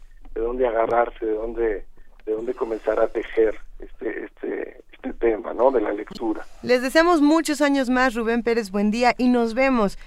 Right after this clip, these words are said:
Speaker 2: en el Colegio Internacional Tejiendo Diversidad.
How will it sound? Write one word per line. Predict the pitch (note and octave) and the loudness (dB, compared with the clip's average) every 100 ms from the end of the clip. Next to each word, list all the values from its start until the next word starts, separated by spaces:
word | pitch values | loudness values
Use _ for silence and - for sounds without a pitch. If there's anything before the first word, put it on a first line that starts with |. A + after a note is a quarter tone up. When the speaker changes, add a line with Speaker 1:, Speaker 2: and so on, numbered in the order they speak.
| - | -8
Speaker 2:
en | G3 | -2
el | G3+ | -2
Colegio | A3 A#3 A3 A#3+ | 2 2 2 0
Internacional | G#3 G3 F#3+ G#3 G#3 G#3+ G#3 | 0 0 0 0 2 2 2
Tejiendo | G3+ F#3+ G#3+ G#3+ | -2 0 0 2
Diversidad. | G3+ G3+ G3+ A3 B3+ B3+ | 0 0 0 0 6 4